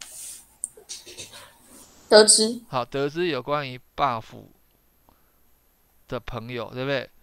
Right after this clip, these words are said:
Speaker 2: 所以你的节点是不是答案跟题目都有？
Speaker 1: 嗯。
Speaker 2: 这样会不会？
Speaker 1: 嗯。
Speaker 2: 你知道什么叫节点？就是我要找证据的节点。A，K，K 就是节点，not 啦，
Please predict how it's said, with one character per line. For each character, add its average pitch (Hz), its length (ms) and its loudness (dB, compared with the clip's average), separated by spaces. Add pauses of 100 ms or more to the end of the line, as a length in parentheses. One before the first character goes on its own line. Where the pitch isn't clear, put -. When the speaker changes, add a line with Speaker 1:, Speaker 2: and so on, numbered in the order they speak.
(280)
Speaker 2:
所 165 220 -2
以 180 40 -4
你 156 60 -10
的 143 200 -2
节 147 220 -2
点 139 260 -6
是 147 100 -16
不 151 80 -10
是 143 180 -6 (800)
答 117 120 -6
案 143 360 0
跟 135 280 -4
题 113 240 -14
目 131 120 -16
都 120 220 -6
有？ 107 160 -8
Speaker 1:
嗯。 - 1200 -20
Speaker 2:
这 143 80 -6
样 143 100 4
会 - 80 2
不 139 80 -6
会？ 135 200 2
Speaker 1:
嗯。 107 80 -12 (420)
Speaker 2:
你 120 140 -18
知 139 100 -10
道 151 120 -2
什 135 120 -12
么 123 80 -14
叫 147 140 0
节 123 260 -6
点？ 113 180 -8
就 139 120 -12
是 147 140 -14
我 117 180 -4
要 139 100 2
找 107 200 -8
证 117 260 -10
据 127 120 -12
的 113 140 -12
节 110 240 -10
点。 - 260 -14
A，K，K 160 1300 -4
就 160 100 -8
是 151 80 -10
节 127 260 -6
点， 123 220 -10
not 135 300 -2
啦， 95 280 -14